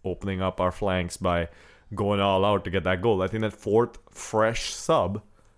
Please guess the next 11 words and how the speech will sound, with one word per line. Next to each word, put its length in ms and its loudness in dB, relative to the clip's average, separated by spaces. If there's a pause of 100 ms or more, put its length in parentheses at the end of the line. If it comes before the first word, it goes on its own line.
(140)
changes 320 -4
that 140 0
dynamic 340 -4
just 180 -12
a 20 0
little 160 -2
bit. 80 -12 (200)
So, 240 4
so 120 0
I 60 4
think 260 -2